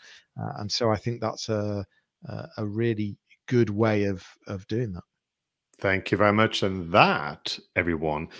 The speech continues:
Speaker 2: is the end of episode five.
Speaker 1: Well, what an episode. Uh, it's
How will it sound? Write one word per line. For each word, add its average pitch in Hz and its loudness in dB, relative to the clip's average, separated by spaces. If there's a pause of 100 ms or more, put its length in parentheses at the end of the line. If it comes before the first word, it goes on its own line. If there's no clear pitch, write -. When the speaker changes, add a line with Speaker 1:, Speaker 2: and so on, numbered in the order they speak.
(320)
Speaker 2:
is 90 -2
the 87 2
end 90 2
of 85 -2
episode 110 2
five. 101 -2 (1080)
Speaker 1:
Well, 147 10
what 139 4
an 151 6
episode. 143 4 (100)
Uh, 127 2 (100)
it's 135 -4